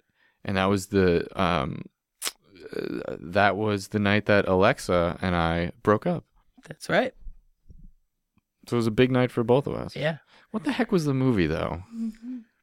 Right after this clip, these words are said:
Speaker 1: It's so weird 'cause I remember loving
Speaker 2: Oh,
Speaker 1: it. I remember
Speaker 2: um,
Speaker 1: you loved it.
Speaker 2: I do. There was a bus. Or maybe we took the bus?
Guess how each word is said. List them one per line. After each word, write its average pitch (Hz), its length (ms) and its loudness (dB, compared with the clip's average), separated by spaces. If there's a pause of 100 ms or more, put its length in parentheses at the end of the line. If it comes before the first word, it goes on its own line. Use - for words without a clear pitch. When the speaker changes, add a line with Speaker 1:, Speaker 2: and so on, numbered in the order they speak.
(1120)
Speaker 1:
It's - 160 -12
so 180 120 2
weird 170 200 6
'cause 127 120 0
I 127 60 8
remember 110 380 6
loving 104 380 6
Speaker 2:
Oh, 95 80 4
Speaker 1:
it. 92 100 4
I 107 60 0
remember 101 260 4
Speaker 2:
um, 101 100 8
Speaker 1:
you 135 140 8
loved 98 240 4
it. 87 260 2 (460)
Speaker 2:
I 196 100 -6
do. 294 340 6
There 226 200 2
was 208 320 0
a 202 80 6
bus. - 580 0 (380)
Or 151 120 0
maybe 185 260 6
we 196 140 2
took - 360 -2
the 302 100 0
bus? - 460 0